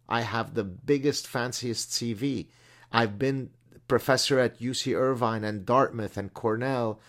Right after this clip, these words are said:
and Concordia, and I've done it all, so I could be part of the anointed ones.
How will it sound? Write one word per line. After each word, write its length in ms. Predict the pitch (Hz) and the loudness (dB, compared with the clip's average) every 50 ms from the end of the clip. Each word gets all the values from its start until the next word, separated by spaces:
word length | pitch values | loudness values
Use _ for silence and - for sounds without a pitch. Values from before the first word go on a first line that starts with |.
| - - - _ - | -20 -20 -18 _ -2
and 240 | 113 110 110 110 - | -2 -2 -2 -2 -6
Concordia, 840 | - 117 107 - - - 135 143 139 123 107 87 73 67 - - _ _ _ _ _ - - | -6 -6 -6 -4 0 4 6 6 6 6 4 0 -2 -4 -6 -12 _ _ _ _ _ -6 -4
and 160 | 104 107 101 | -2 -2 0
I've 300 | 110 117 113 95 98 - - - - _ _ - | 0 0 0 -2 -4 -12 -18 -20 -20 _ _ -6
done 200 | - 135 139 139 | -4 -2 0 0
it 100 | 123 113 - | 0 -2 -2
all, 260 | - 131 135 131 113 104 | 0 0 0 0 0 -2
so 180 | - - 104 | -4 -4 -2
I 160 | - 95 117 | 0 0 0
could 300 | 120 - - 143 113 101 | 0 0 0 -2 -2 -2
be 160 | 95 135 135 135 | -2 -4 -4 -4
part 340 | - - - 135 147 156 | -4 0 2 2 4 4
of 120 | 156 123 92 | 4 2 0
the 160 | 95 87 78 | -2 -6 -6
anointed 480 | 87 90 90 90 82 76 - 78 69 71 | -6 -6 -6 -6 -6 -8 -10 -10 -10 -8
ones. 340 | 69 71 67 62 57 - | -8 -8 -8 -10 -12 -16